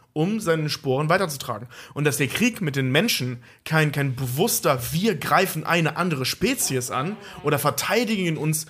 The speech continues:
bewusst gegen eine andere Spezies ist, sondern einfach nur eine, eine tierische, animalische Reaktion von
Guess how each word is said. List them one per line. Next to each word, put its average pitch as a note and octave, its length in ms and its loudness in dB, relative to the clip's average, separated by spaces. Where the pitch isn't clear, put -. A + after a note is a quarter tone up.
bewusst D3+ 580 2
gegen F3+ 280 2
eine D3+ 260 2
andere C#3+ 260 0
Spezies C#3+ 600 0
ist, G#3 240 -2
sondern D3+ 300 2
einfach A#3 360 2
nur G3+ 320 0
eine, C3+ 380 -2
eine B2+ 320 -6
tierische, A#3 640 -2
animalische D3 760 2
Reaktion C3+ 840 0
von A#3 380 2